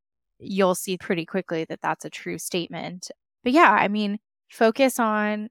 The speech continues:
exuding positive energy and being of service to other people and connecting with other people. I think that connection piece is, is really important. I mean, if you're lucky and you have family and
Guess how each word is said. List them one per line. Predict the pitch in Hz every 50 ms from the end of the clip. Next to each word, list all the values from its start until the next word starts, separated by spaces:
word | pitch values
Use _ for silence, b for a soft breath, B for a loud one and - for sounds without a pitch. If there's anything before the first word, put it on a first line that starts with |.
| _ _ _ -
exuding | 220 196 - - 226 208 208 202 214 214 208 208 208 208
positive | - - 180 170 180 - - - 185 - -
energy | - 220 240 247 240 220 220 233 233 226 226 226 220 - _ -
and | 202 196 185 180 175 175 175 175 175 180 - - _ _ -
being | 214 214 202 202 196 196
of | 175 185
service | - - 196 175 185 185 - -
to | - - -
other | - - - - -
people | - - 247 - _ - 220 214 208 208 208 208 208 - _ _ -
and | 220 233
connecting | - - 240 262 285 269 - 233 214 202
with | 190 -
other | - 175 175 185 185
people. | - - 190 - - - -
I | - - 185 185
think | - 202 202 -
that | 196 185 - -
connection | - 202 185 170 190 - - - 202 190 185 - _
piece | - 165 170 175 - -
is, | 180 170 180 175 - -
is | - 185 185 - -
really | - 175 170 170 170 170 170
important. | 170 165 165 - - 170 - - - - - - 226 - - -
I | - 175
mean, | 165 165 160 156 - -
if | - 196 180 - 185
you're | 185 180 175 175 175 -
lucky | - 185 175 175 175 - - 208 208 202 202 196
and | 190 185 175 170
you | 170 170 180
have | 175 - - 180 175 - - - - 190 - _ _ _ _ _
family | 202 190 185 185 190 190 190 196 190 190 190 190 190 185 - - -
and | 175 160 160 165 170 - 220